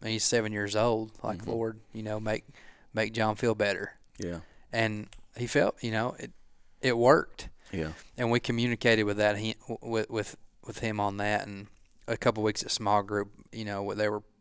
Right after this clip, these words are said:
Speaker 1: praying for me before my surgery. And I, you know, in, in the middle of it, I was in, you know, people around me, and I was praying. I had my eyes closed, and I just felt a little hand on my back. <laughs>
Speaker 2: Yeah.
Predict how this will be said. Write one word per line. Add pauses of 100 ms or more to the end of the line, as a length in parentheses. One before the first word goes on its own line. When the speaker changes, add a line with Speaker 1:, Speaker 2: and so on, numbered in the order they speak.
(160)
Speaker 1:
praying
for
me
before
my
surgery. (680)
And
I, (220)
you
know,
in,
in
the
middle
of
it,
I
was
in, (120)
you
know,
people
around
me,
and
I
was
praying.
I
had
my
eyes
closed,
and
I
just
felt (180)
a
little
hand
on
my
back.
<laughs> (200)
Speaker 2:
Yeah.